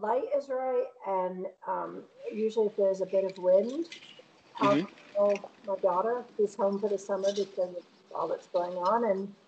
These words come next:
Speaker 1: say, "We're, we're taking photos," and just head down to the beach. And, um, I probably take, I would say, about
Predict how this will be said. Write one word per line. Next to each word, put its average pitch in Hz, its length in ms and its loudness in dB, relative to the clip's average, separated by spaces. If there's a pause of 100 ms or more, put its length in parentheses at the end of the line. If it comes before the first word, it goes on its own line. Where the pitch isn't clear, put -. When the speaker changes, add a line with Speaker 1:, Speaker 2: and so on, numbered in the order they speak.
(680)
Speaker 1:
say, 214 340 8
"We're, 220 280 8
we're 214 100 6
taking 240 380 6
photos," 208 680 6
and 196 140 -4
just 196 220 -2
head 214 180 -2
down 214 280 0
to - 100 -16
the 208 160 -4
beach. 233 400 -2
And, 190 260 -4
um, 185 280 -4 (680)
I 220 80 0
probably 240 680 6 (140)
take, 226 320 2
I 208 140 2
would 208 260 0
say, 196 580 2
about 190 760 0